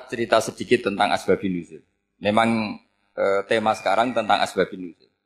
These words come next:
Dulu Rasulullah Shallallahu Alaihi Wasallam ketika di Mekah itu sholat menghadap Ka'bah. Tapi setelah pindah di Madinah, di mana Madinah itu ada komunitas Yahudi dan Nasrani,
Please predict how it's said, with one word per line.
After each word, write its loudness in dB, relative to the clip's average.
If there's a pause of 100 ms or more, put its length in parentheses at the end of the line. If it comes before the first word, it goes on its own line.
(1040)
Dulu -2
Rasulullah 4
Shallallahu 0
Alaihi 0
Wasallam -4
ketika 2
di -6
Mekah 2
itu -12
sholat 4
menghadap 2
Ka'bah. -6 (1800)
Tapi 0
setelah 2
pindah 2
di -4
Madinah, 0
di -8
mana 2
Madinah -2
itu 0
ada 0
komunitas 2
Yahudi 0
dan 2
Nasrani, -4